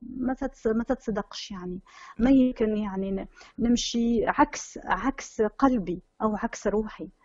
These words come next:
Speaker 2: نعم.
Speaker 1: فهمتني؟ يعني ما يمكن، يعني أنا ولو برامج كذلك، ولو في هذا ولو، ولكن يعني مش، ماشي، مش كبرياء، حاشا لله، أبدًا، أبدًا، أبدًا. ولكن يعني الواحد الرضا، الرضا من عند الله،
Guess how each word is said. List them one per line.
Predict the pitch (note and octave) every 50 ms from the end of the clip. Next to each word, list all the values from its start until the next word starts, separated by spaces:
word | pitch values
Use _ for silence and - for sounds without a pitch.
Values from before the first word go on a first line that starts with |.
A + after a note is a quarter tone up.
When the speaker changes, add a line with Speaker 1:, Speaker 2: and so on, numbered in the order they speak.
| _ _ _ _ _ _ _ _ _ _ -
Speaker 2:
نعم. | - A#3 A3 A3
Speaker 1:
فهمتني؟ | - - C4+ C4 A#3+
يعني | A3+ G#3 G#3+ A3+
ما | A3+ B3 C4+
يمكن، | C4 A#3+ A3 G3 F#3+ - - G3 G3
يعني | G#3 G3+ G#3+ A3+ A#3+
أنا | A#3+ B3 A#3+ - - - -
ولو | - B3+ D#4+ F4+ G4 G#4+ F#4
برامج | C4+ D4 C#4+ D#4+ F#4+ G4+ G4+ D4 -
كذلك، | - - - - F4 G#4 G4 C#4 A#3 G#3+ - -
ولو | B3 B3 C4 C#4 C4+
في | B3 - - C4 B3+ B3
هذا | C#4 C4+ C4
ولو، | B3+ B3+ B3 A#3+ B3+
ولكن | C#4+ D4+ E4+ E4 - D#4
يعني | D4+ D4 C#4+ D4 D4
مش، | D4+ G4 A#4 - - - - - C#4+
ماشي، | C4+ B3 C#4 B3 C4+ C#4 - - C#4 -
مش | B3+ C#4+ F4+ - -
كبرياء، | - D4 A#3+ B3+ C#4+ C#4 D4 C4+ -
حاشا | - - D#4 E4+ D#4 - - C4
لله، | A#3 A#3 A#3 A3 A3+ B3 A3+ A3+ -
أبدًا، | - B3+ A#3 B3 G#3+ F3+ G3 F#3+ F#3 - -
أبدًا، | C4 A#3+ A#3 G#3+ A3+ A3 G#3+ -
أبدًا. | - A#3 G#3+ G#3 F#3+ - - - _ _ - - _
ولكن | - C#4 C#4 D4 C#4 - - B3+ B3+ A#3+ - _ _ - - - _
يعني | - B3+ C#4+ C#4+ C4 B3 B3 B3+ B3 A#3+ A#3 A#3 - - - - - - - - - -
الواحد | A#3 A3 B3 C#4 C#4 - - C#4 A3+ G#3+
الرضا، | A#3 - - - - A#3 A#3+ A#3 B3 D4 D#4+ A#3+ B3 A3+ G#3 G3+ - _ _ -
الرضا | A3 A#3+ C4 B3+ A3+ A#3+
من | A#3+ A3+ G#3+ G#3
عند | G3+ G#3+ A3 F#3+ G3
الله، | G3+ F#3 F#3+ F#3+ F#3 F#3 F#3